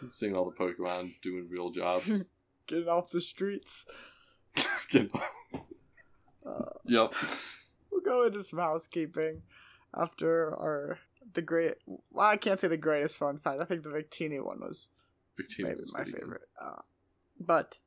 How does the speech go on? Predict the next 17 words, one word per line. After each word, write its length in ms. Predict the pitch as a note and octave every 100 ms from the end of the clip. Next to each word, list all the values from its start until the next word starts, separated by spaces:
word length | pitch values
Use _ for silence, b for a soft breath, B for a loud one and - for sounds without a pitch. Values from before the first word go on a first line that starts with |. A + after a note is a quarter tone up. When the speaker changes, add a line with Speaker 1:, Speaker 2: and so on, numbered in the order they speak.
| -
Speaker 2:
so, 420 | - G#3 G3 G3 _ _ _ _ _ A3
email 480 | B3 A3 G#3+ G3
us 360 | F#3+ F#3 F#3 - _ -
what 280 | F3 F#3 F3+
Pokemon 380 | G3+ F#3 E3+ E3+
you 80 | E3
want 160 | E3+
us 140 | F3 -
to 60 |
do 140 | F3 E3+
at 240 | D#3+ - -
the 220 | F3 F3 E3+
Pokenomicon 800 | - E3 D#3+ D#3 D#3 E3+ D3+ -
at 340 | E3 D3+ - - E3+
gmail 340 | D#3+ D#3 D3
dot 160 | C#3+ -
com. 280 | G#3+ F#3+